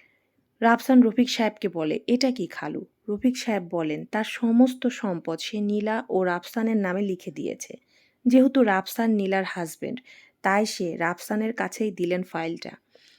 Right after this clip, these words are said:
রাফসান অবাক হয়ে বলে, "খালু, আমি কি করব?" রফিক সাহেব বললেন, "বাবা,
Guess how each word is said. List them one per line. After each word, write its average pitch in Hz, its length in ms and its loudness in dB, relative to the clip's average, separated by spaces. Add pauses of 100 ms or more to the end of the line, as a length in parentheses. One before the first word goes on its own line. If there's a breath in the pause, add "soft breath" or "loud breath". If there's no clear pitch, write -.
(160 soft breath)
রাফসান 254 420 2
অবাক 220 400 2
হয়ে 165 180 -4
বলে, 151 280 -8 (460)
"খালু, 208 320 -4 (140)
আমি 240 300 8
কি 220 160 -2
করব?" - 460 -8 (480)
রফিক 226 300 2
সাহেব 214 360 -2
বললেন, 165 360 -4
"বাবা, 165 360 0